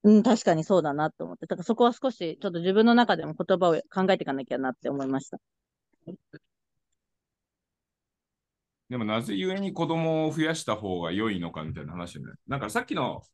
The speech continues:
Speaker 2: 最初の頭出し、こう説明とかで言うとさ、もう一人みたいな世界はなんかまあ良いって気がするんだけどさ、
Speaker 1: うん。
Speaker 2: まあ、でも、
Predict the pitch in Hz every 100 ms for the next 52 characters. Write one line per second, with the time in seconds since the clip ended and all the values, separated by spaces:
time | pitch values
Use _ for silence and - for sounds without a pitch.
0 | _ 156 143 147 139 165 160 156 156 139
1 | 127 127 123 147 139 135 117 78 82 -
2 | 127 101 - _ _ _ 156 196 240 226
3 | 208 - 117 113 95 95 123 104 87 76
4 | 98 101 92 90 85 90 113 123 85 _
5 | - 76 87 - 87 78 - - 85 -
6 | _ _ 190 - 123 151 160 143